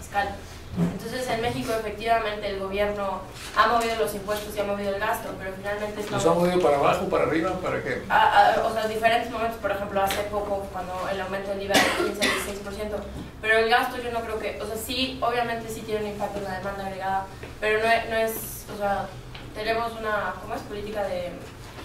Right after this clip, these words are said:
Speaker 1: o sea, que, que no hay déficit, o sea, que es mínimo el déficit, creo que lo máximo es como de dos por ciento, está entre dos y tres por ciento máximo.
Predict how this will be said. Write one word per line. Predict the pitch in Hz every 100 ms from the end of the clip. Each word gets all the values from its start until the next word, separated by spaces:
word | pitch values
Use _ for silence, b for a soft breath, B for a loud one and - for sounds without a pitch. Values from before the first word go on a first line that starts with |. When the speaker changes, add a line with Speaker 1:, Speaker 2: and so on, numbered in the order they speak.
| -
Speaker 1:
o | -
sea, | 226
que, | 226 -
que | -
no | 226
hay | 262
déficit, | 262 - -
o | - -
sea, | - -
que | 185 180 - - - 214
es | 226
mínimo | 240 208 196
el | 196
déficit, | - - -
creo | 196
que | 202 202 180 185
lo |
máximo | 185 208 - 214 202 196
es | 185
como | - 190
de | 180 175
dos | 180
por | -
ciento, | 180 202 202 196 - - -
está | - 233
entre | 233 226
dos | 220
y | -
tres | 208
por | -
ciento | 196 196 190
máximo. | 202 196 -